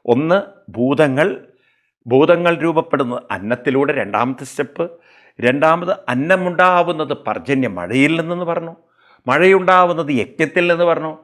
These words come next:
യജ്ഞം ബ്രഹ്മോദ്ഭവം വിത്തി, ബ്രഹ്മത്തിൽ നിന്നാണ്. ഇനിയുണ്ട് യജ്ഞം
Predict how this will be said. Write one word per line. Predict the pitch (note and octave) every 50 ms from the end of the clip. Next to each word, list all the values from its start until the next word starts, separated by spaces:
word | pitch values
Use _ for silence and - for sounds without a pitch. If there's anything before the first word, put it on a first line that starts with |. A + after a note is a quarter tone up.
| _ _ _ _ _ A2+
യജ്ഞം | A#2+ B2 B2 B2 - - D3 C#3+ C#3 C#3 C3+ B2+ - _ _ - -
ബ്രഹ്മോദ്ഭവം | F#2+ A2+ A#2+ A#2+ C#3 D3 D#3 D3 D3+ - - A2+ A2+ B2 C#3 B2+ C3 A#2+ A#2+
വിത്തി, | G#2+ A#2 G#2+ - - - B2 A2 F#2+ - _ _ _ _ _ _ -
ബ്രഹ്മത്തിൽ | G#2 B2 B2+ D3 F3+ A3 G#3+ - - E3+ D3+
നിന്നാണ്. | C3+ A#2 A#2+ G2 F2+ - - _ -
ഇനിയുണ്ട് | C#3+ C#3+ D#3+ G#3 A#3+ A#3+ A#3 G3+ F3 E3 G#3 - - - _ _ _ - - -
യജ്ഞം | - C3+ - - E3 F#3+ G#3+ A#3+ B3 -